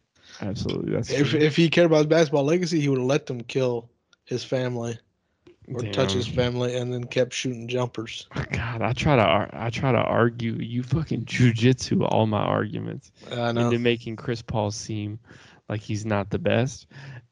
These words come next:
Speaker 1: and that's how I know that you're. God, it's hurting my brain, dude. I can't even. Shit. I don't know, man. I really was like, I was like Suns all the way. It just shows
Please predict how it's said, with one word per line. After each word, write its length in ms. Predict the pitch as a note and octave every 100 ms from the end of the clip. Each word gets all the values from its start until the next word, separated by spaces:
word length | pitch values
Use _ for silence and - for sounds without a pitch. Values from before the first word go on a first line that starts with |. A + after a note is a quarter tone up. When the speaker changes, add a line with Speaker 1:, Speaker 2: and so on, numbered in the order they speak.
| -
Speaker 1:
and 160 | A#2
that's 200 | A2+ A#2
how 140 | C3+ G#2+
I 160 | G2+
know 460 | G2+ G2+ G2+ G2 G#2+
that 180 | - G2+ G2+ F#2+
you're. 440 | - C3+ G#2+ G#2 - - _ _ _ _ _ _ _ _ _ _ _ _ -
God, 400 | D3+ E3+ D#3+ D3+
it's 180 | - -
hurting 320 | F#3+ G3 F3
my 140 | C3+
brain, 600 | - - - G3+ G3+ E3+
dude. 240 | B2 - G#2+
I 100 | D3
can't 260 | - D#3+
even. 320 | C#3+ A#2+ A2 - _ _ _ _ _ _
Shit. 640 | - - - C3 - - - - _ _ _ _ _ _ - _ _ _ _ _ _ -
I 140 | C#3
don't 140 | C3 G#2+
know, 160 | G#2+
man. 200 | G#2+ G#2+
I 120 | - E3
really 360 | C3+ C3 A#2+
was 180 | G#2+ G2
like, 240 | G2+ F#2 - - -
I 120 | C3
was 320 | C#3+ A2 -
like 200 | A2 G#2
Suns 380 | - - A2 G2+
all 180 | G2+ G2
the 100 | F#2
way. 340 | F#2+ F#2+ G2+ -
It 80 | D#3
just 220 | F#3 -
shows 760 | - - - B2 G#2+ G2+ -